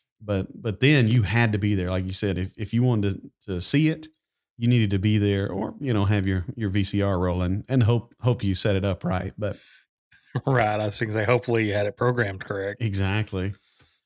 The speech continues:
Speaker 1: Well, did you, um, did you watch The Mandalorian one week at a time, or did you wait till some of it was out, or how'd you do that?
Speaker 2: Uh, a little of both. Um, I think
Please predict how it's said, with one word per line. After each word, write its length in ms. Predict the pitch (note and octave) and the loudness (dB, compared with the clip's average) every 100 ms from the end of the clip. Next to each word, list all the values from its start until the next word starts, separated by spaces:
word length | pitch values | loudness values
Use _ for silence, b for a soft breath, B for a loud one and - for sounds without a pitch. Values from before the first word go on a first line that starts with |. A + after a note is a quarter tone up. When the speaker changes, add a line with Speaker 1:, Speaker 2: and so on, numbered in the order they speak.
| - | 0
Speaker 1:
Well, 100 | B2+ | 2
did 180 | A#2+ | 4
you, 420 | B2 F3+ G3 F3 C#3 | 4 2 2 -2 -2
um, 480 | C3 A#2 G#2+ G2+ - | 0 0 -2 -4 -6
did 280 | - B2 A2+ | -4 -2 0
you 140 | D3 | 2
watch 340 | D#3 C#3 B2+ - | 2 0 0 -2
The 80 | A2 | 0
Mandalorian 840 | A2+ A2+ G#2+ A2+ A#2+ A2+ A2+ G#2+ | 2 2 0 2 2 2 0 -2
one 200 | A2+ A2+ | -2 0
week 180 | A#2 A#2 | 0 0
at 60 | |
a 60 | G#2 | -2
time, 340 | - A2+ C#3+ | 2 2 2
or 40 | C3 | 0
did 80 | A2 | 0
you 100 | G2+ | 0
wait 160 | G2 | 0
till 320 | G#2+ G2 F#2 - _ _ _ _ | 0 -2 -2 -10 _ _ _ _
some 180 | - A2 | -2 0
of 120 | G2+ | -2
it 40 | |
was 140 | G2 G2+ | -4 -2
out, 240 | G#2+ C3 | 0 0
or 20 | |
how'd 160 | A2 G2+ | -2 -2
you 80 | G2+ | 0
do 100 | G2+ | 0
that? 220 | A2 - _ _ _ _ _ _ _ _ _ _ _ _ _ _ _ _ | -2 -6 _ _ _ _ _ _ _ _ _ _ _ _ _ _ _ _
Speaker 2:
Uh, 540 | E3+ F3+ G3 G3 F#3 - _ _ - | -4 -2 -2 -4 -6 -8 _ _ -6
a 40 | |
little 340 | D#3 D#3+ D#3+ | 2 4 4
of 100 | C#3 | 2
both. 520 | A#2+ B2 C3 C#3 - _ _ _ _ | 2 2 2 -2 -8 _ _ _ _
Um, 560 | A#2 A2+ A2 G#2+ G2+ G#2 _ _ _ _ _ - _ _ _ _ _ | -4 -2 -4 -6 -8 -16 _ _ _ _ _ -20 _ _ _ _ _
I 100 | B2+ | -4
think 280 | C3 B2 | -2 -4